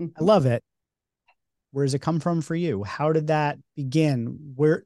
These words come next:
Speaker 1: Yeah.
Speaker 2: let's go back to your origin. Okay. So, uh,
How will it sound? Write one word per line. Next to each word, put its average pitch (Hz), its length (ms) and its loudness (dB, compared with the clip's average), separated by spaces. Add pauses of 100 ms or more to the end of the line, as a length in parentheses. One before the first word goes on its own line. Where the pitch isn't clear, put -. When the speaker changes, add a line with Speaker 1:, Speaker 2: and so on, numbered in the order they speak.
(100)
Speaker 1:
Yeah. 190 100 -18
Speaker 2:
let's 156 160 -2
go 185 100 0
back 175 160 2
to 160 100 -4
your 151 80 0
origin. 113 600 -4
Okay. 131 260 0 (420)
So, 131 500 2 (380)
uh, 120 280 -4